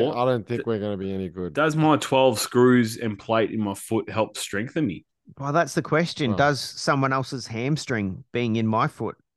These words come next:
Speaker 3: would that be a, a positive, or would it be illegal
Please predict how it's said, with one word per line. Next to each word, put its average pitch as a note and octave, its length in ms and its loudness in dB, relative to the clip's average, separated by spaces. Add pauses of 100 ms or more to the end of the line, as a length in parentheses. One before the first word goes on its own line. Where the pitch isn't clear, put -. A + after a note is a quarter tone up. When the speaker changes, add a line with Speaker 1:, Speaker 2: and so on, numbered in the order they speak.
(720)
Speaker 3:
would A#2 160 -6
that C3+ 200 0
be G#2+ 260 0
a, G2+ 200 0 (1800)
a A2+ 100 -2
positive, B2 580 -4
or D3 220 6
would D#3 200 6
it D#3+ 120 0
be C3 180 2
illegal B2 500 -2